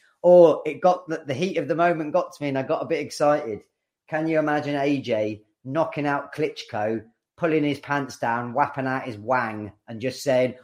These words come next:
"Oh, sorry, I don't know what happened. I got that, got a bit too excited." It's ridiculous. And even the excuse of, "I got a bit excited," is nonsense. It's clear, a hundred percent self-promotion,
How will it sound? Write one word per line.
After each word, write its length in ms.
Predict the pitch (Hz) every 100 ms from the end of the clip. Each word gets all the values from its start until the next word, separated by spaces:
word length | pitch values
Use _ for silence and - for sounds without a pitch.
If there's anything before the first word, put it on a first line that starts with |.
| -
"Oh, 240 | 226 208
sorry, 400 | 180 226 214 185
I 40 | 180
don't 120 | 208
know 80 | 208
what 140 | 185
happened. 280 | 202 202 160
I 60 |
got 220 | 156 196 180
that, 160 | 156
got 140 | 208 185
a 40 |
bit 160 | 190 170
too 120 | 180
excited." 640 | 160 - 175 165 107 98 _ _ _ _
It's 360 | 160 - - -
ridiculous. 840 | 143 156 147 185 190 - 120 117 -
And 100 | 123
even 280 | 139 147 151
the 100 | 151
excuse 720 | 147 - - - 151 113 - -
of, 320 | 127 127 123 - _ _
"I 140 | 120 127
got 280 | 101 139 -
a 60 |
bit 180 | 135 156
excited," 720 | 131 - 147 127 113 107 104 _ _ _
is 160 | 127
nonsense. 720 | 110 127 113 87 101 95 - - _ _
It's 220 | 123 - -
clear, 480 | - 185 185 175 175 - _
a 40 | -
hundred 500 | - 190 185 170 -
percent 380 | 147 156 135 104
self-promotion, 960 | 147 131 131 117 113 107 - 117 117